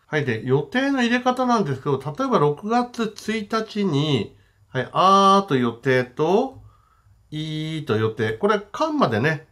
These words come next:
区切ってあげると、はい、このように、はい、三つの予定が入れられます。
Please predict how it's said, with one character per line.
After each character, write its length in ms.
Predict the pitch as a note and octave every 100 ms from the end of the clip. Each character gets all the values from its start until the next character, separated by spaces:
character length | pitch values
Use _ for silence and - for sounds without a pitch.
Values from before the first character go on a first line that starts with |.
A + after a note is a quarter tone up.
| _
区 140 | -
切 80 | F3+
っ 20 | G3
て 160 | - E3+
あ 60 |
げ 100 | E3
る 120 | F3
と、 480 | F#3 C4 E3 - - _ _ _ _ _
は 140 | D3+
い、 80 | D3
こ 140 | E3+
の 120 | F3+
よ 180 | F#3+ F#3
う 40 | C#3
に、 420 | E3+ D#3+ G#2+ - _ _ _ _
は 140 | -
い、 80 | B2
三 240 | A#2 D3 -
つ 120 | A#3
の 100 | G3
予 120 | C3
定 260 | C3 C3+ C#3
が 160 | G3+
入 100 | G3
れ 120 | A#2+ G#2+
ら 120 | G2
れ 80 | F#2
ま 180 | F2+ F2+
す。 280 | - _